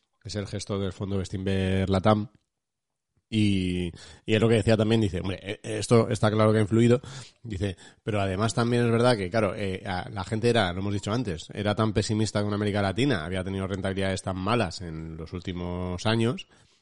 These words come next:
que también de pronto, ah, materias primas, ah, vamos a mirárnoslo, a ver qué, cómo está esto. Ah, coño, si está barato". Y entonces, pues, se ve que hay mucha gente que no solo en compañías de materias primas, sino en otro tipo de empresas más de consumo y demás, ha entrado por precio, porque ha dicho, ah, eh,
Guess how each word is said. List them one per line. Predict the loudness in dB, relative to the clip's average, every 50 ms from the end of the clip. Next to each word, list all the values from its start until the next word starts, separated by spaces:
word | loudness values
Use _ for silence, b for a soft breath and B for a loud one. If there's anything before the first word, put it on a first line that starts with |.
| b b _
que | -2 0
también | 0 0 0 0 2
de | 2 2
pronto, | 2 0 0 0 2 2
ah, | 2 0
materias | 0 -2 -2 -2 -4 -4
primas, | -2 -2 -2 0 2
ah, | 4 6
vamos | 6 6 6 6 4
a | 6
mirárnoslo, | 8 10 10 10 8 8 6 4 4 2
a | 0
ver | 0 0
qué, | 0 2
cómo | 2 2 2 0
está | 2 2 0
esto. | 0 0 0
Ah, | -2 0 0
coño, | 0 0 0 0
si | -2
está | 0 2 4
barato". | 4 4 4 2 0 -4 -6 B B B B B B B
Y | -6 -4
entonces, | -4 0 0 -2 -2 -2
pues, | -4 -6 -4
se | -4 -6
ve | -6
que | -4 -4
hay | -4
mucha | -4 -4 -4 -4
gente | -2 -2 0 0 0
que | 0 0
no | -4 -4 -4 -2
solo | 2 2 4 4 4 2
en | 0 -2
compañías | -4 -4 -2 -2 -2 -2 -2 -2
de | -2
materias | -4 -4 -4 -6 -6 -6
primas, | -6 -6 -6 -6 -8
sino | -8 -12 -12 -14 -14
en | -12 -14
otro | -10 -8 -8 -8
tipo | -8 -8 -8 -8 -8
de | -8
empresas | -8 -10 -10 -10 -8 -8 -10 -10
más | -10 -12 -10
de | -10 -10
consumo | -10 -10 -10 -8 -8 -8
y | -8
demás, | -6 -8 -8 -6 -8
ha |
entrado | -8 -6 -6 -6 -4
por | -4 -8 -8 _
precio, | -4 -4 -4 -4 -4 -8 -8
porque | -8 -8 -8
ha | -8
dicho, | -8 -10 -10 -12
ah, | -10 -12 -12 -12
eh, | -14 -16